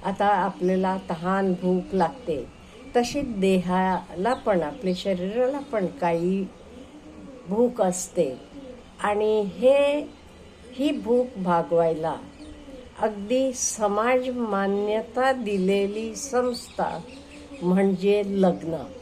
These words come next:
त्यामुळे पण लग्नाची गरज आहे. आणि तिसरी गोष्ट म्हणजे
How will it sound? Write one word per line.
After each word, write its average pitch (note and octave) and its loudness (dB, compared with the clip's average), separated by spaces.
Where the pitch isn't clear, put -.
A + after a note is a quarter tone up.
त्यामुळे C4 6
पण A#3 -4
लग्नाची E3+ 0
गरज D#3+ -2
आहे. C#3 -10
आणि D4+ 0
तिसरी B3+ 2
गोष्ट G3 0
म्हणजे D3+ 0